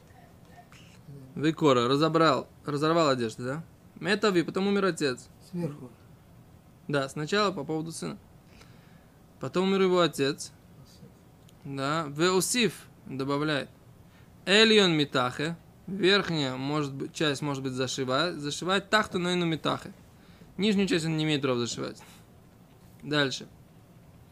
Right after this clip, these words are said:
Speaker 1: Ещё один случай. Мет Авив, умер отец. Мета Имой, умерла мать. Мет Ахив, умер брат.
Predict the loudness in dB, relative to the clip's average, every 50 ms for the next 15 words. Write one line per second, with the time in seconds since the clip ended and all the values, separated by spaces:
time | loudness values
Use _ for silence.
0 | -20 -20 -20 -20 -20 -20 -20 -20 -20 -20 -10 -4 0 0 2 2 0 0 -2 -4
1 | -4 -6 -10 -14 -16 -18 -20 -20 -20 -20 -20 -20 -20 -20 -20 -20 -20 -20 -20 -20
2 | -18 -8 -2 0 2 2 2 0 -2 -8 -4 -2 -2 0 2 0 0 0 0 0
3 | 0 0 2 2 0 0 -2 -4 -6 -6 -8 -12 -18 -16 -14 -10 -6 -4 -2 -2
4 | -2 -2 0 0 0 0 0 0 0 2 2 2 0 -2 -4 -6 -4 -4 -2 -2
5 | -2 0 0 -2 -2 -4 -8 -14 -18 -20 -20 -20 -20 -20 -20 -20 -20 -20 -20 -18
6 | -10 -6 -2 0 0 0 0 -2 -4 -8 -6 -2 0 0 0 0 -4 -8 -10 -6
7 | -4 -4 -2 -2 -2 -2 2 2 2 2 2 -2 -8